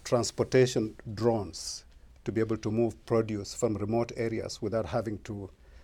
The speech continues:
open those regions up with the basic railways and roads. Uh, and so what we have essentially today is a,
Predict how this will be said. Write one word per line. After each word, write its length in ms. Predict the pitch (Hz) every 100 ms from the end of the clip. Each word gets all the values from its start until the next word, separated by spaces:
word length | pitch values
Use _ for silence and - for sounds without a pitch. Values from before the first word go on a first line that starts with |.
| - -
open 320 | 123 117 107
those 240 | 113 110 107
regions 420 | 107 101 95 -
up 200 | - 110 - - - - - - -
with 100 | 98
the 60 |
basic 500 | 92 117 107 98 -
railways 480 | 110 110 104 101 - -
and 180 | 107
roads. 480 | 101 101 85 - - - - - - - - - - -
Uh, 80 | 120 -
and 100 | 117
so 140 | 160
what 160 | 160 165
we 100 | 139
have 300 | - 147 120
essentially 480 | - 143 139 123
today 480 | 117 117 110 127 117 123
is 260 | 117 -
a, 240 | 113 104